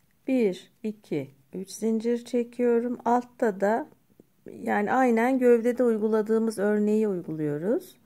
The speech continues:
Bir, iki, üç zincir atlıyorum. Dördüncüye kıstırıyorum. Bir,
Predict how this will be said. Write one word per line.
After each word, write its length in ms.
Bir, 400
iki, 540
üç 160
zincir 420
atlıyorum. 760
Dördüncüye 1160
kıstırıyorum. 1200
Bir, 420